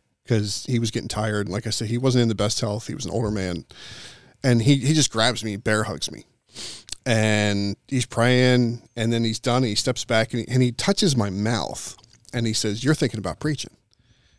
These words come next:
I was like, "Yeah, I am." And he says, "We'll, we'll do it." So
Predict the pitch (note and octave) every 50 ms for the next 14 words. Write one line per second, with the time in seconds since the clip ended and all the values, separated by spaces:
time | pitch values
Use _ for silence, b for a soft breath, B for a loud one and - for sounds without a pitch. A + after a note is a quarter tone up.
0 | _ _ _ - G2+ F#2 - G#2 A2 D#2+ - F2+ A2+ - - - _ _ _ _
1 | _ _ _ _ _ - A2+ A2 G#2+ G#2+ G#2+ A#2 A#2+ A2+ A2 - - _ B2 B2
2 | B2 A#2+ A#2 A2+ F2+ - - _ _ _ _ _ _ _ _ _ _ _ _ _
3 | _ _ _ _ _ _ _ _ _ _ _ _ - - _ - - - - D#3
4 | C#3+ C3+ C3+ C3 B2+ B2+ B2+ B2+ B2